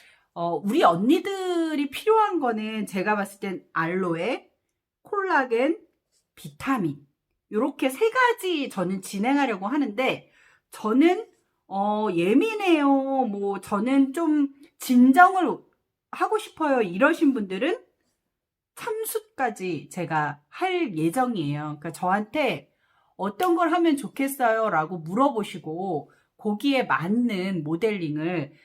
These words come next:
하시면 될 것 같-, 아! 또 한 가지 있다. 거기에 이 골드, 골드까지 해서 총 여섯 가지 요렇게 될 거거든요. 그래서 제가 요거 공동구매는 또 따로 올릴 거예요. 그 오늘은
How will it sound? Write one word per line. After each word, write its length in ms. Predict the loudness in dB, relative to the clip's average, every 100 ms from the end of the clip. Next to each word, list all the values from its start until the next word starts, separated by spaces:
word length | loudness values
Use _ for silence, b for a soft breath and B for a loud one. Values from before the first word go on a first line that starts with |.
| b -12
하시면 480 | -8 -6 -2 0 0
될 160 | -4
것 240 | -6 -6 0
같-, 60 |
아! 180 | 0 0 B B -4
또 100 | -2
한 160 | 0
가지 220 | 0 -2 -2
있다. 260 | -4 -4 -8 _ -10
거기에 500 | -2 -2 0 -2 -2 -8 -10
이 100 | -8
골드, 680 | -2 8 10 10 6 -4 -6 _ -20 -20 _ -20 -2
골드까지 720 | 6 6 6 0 0 0 0 -4
해서 440 | 0 2 0 -2 _ _ _ -8
총 220 | -6 -6 -12 _ _ -2
여섯 340 | -2 -2 -4
가지 320 | -4 -4 -8 -18 -20 -6
요렇게 560 | -2 -2 -4 -6 -6 -4
될 180 | -6 -2
거거든요. 600 | -2 -2 -4 -4 -4 -6 B B -8
그래서 480 | -6 0 2 2 -4 _
제가 320 | -2 2 2
요거 300 | 2 4 4
공동구매는 840 | 4 0 2 0 0 0 0 -2 -4
또 140 | 0
따로 300 | 2 2 0
올릴 380 | 0 0 2 0
거예요. 540 | 0 0 0 -4 -6 -8
그 80 | -4
오늘은 760 | 2 4 4 4 2 2 -2